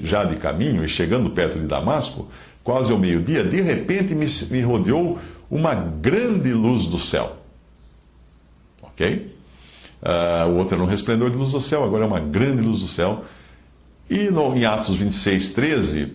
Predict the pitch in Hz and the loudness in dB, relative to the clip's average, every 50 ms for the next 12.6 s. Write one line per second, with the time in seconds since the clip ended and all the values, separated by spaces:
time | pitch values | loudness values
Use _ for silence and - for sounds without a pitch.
0 | - - - 90 90 92 90 90 87 87 - - 87 85 85 85 82 80 78 - | -12 -6 -2 0 2 2 2 2 0 -2 -2 -2 0 2 2 2 2 0 -2 -2
1 | - 87 90 87 85 85 78 82 82 82 76 - - - - - 101 123 139 135 | 0 0 2 2 2 0 2 0 0 0 0 -2 -6 -10 -6 -2 0 0 0 0
2 | - - 110 113 113 113 123 143 151 131 101 87 80 76 92 117 139 127 95 78 | 0 0 0 2 2 2 0 0 0 0 0 0 0 0 0 0 2 2 2 2
3 | 76 80 82 76 71 80 82 80 76 71 65 - - - - - - - - - | 2 2 2 0 0 0 0 0 -2 -2 -6 -10 -14 -20 -20 -20 -20 -20 -20 -6
4 | - - 104 104 95 - 139 170 165 139 117 - - 90 85 87 98 131 135 113 | -2 0 2 2 2 2 2 2 2 2 0 0 0 0 2 2 2 2 2 2
5 | 110 110 107 92 95 135 185 170 107 90 82 78 - - 123 127 135 104 76 - | 2 2 2 2 2 2 2 0 0 -2 -4 -4 -4 -2 0 0 0 0 -2 -2
6 | - - - - - - - - - - - 165 185 180 - - 214 175 135 113 | -6 -12 -18 -20 -20 -20 -20 -20 -14 -6 -2 -2 0 0 0 0 2 2 2 2
7 | 95 95 160 208 247 220 135 87 - - - - 131 151 - - - 165 160 151 | 0 0 0 0 2 2 0 0 -2 -2 -2 0 0 0 0 -2 -2 -2 0 0
8 | 120 110 104 101 143 190 220 220 196 156 135 - - - 107 110 120 85 - - | 2 2 2 2 2 2 2 2 2 0 0 0 0 0 0 0 0 0 -2 -4
9 | - - - - - - - - - _ - - 107 104 110 107 107 104 95 90 | -10 -16 -20 -20 -20 -20 -20 -20 -20 _ -4 -2 0 2 2 2 2 2 2 2
10 | 87 85 76 80 95 110 113 - 107 104 104 104 104 95 95 90 82 78 76 85 | 0 0 0 0 0 2 2 2 2 2 2 2 2 2 2 2 2 2 2 2
11 | 85 80 78 78 80 87 147 165 185 185 180 - - - 82 85 - - - 95 | 2 2 2 2 2 2 2 2 2 0 0 -2 -4 -2 -2 -2 -2 -2 -2 -2
12 | 85 78 76 78 76 78 78 76 71 62 58 65 | -2 -2 -2 -4 -6 -8 -8 -6 -6 -6 -8 -10